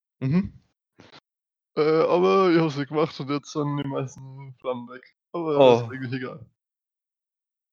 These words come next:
Speaker 1: Oh.
Speaker 2: Seht.
Speaker 1: Ich, ich hab halt irgendwie immer noch meine Sleepy Voice ein bisschen drauf.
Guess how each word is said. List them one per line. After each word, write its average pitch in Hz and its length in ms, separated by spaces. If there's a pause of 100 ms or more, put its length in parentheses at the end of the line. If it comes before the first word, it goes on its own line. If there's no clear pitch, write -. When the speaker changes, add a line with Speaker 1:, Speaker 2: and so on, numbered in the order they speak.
(120)
Speaker 1:
Oh. 110 320 (840)
Speaker 2:
Seht. 139 260
Speaker 1:
Ich, 123 120
ich 139 160
hab 151 80
halt 147 200
irgendwie 151 260
immer 151 180
noch 151 80
meine 139 220
Sleepy 185 400
Voice 107 260
ein - 40
bisschen 107 220
drauf. 101 440